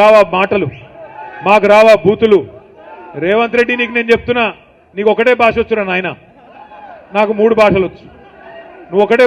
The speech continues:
భాషలో బూతులు తిడతావు. నేను అనుకుంటే, గట్టిగా అనుకుంటే మూడు మూడు భాషలలో తిడతా,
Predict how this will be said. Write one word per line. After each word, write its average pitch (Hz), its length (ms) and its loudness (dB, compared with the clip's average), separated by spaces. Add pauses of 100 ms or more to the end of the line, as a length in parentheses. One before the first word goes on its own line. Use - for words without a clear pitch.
(100)
భాషలో 240 320 0
బూతులు 240 300 -4
తిడతావు. 226 260 -2 (680)
నేను 220 220 -6
అనుకుంటే, 233 340 -2 (140)
గట్టిగా 233 280 -2
అనుకుంటే 233 320 -2 (680)
మూడు 240 220 2
మూడు 247 300 0
భాషలలో 233 440 0
తిడతా, 190 260 -4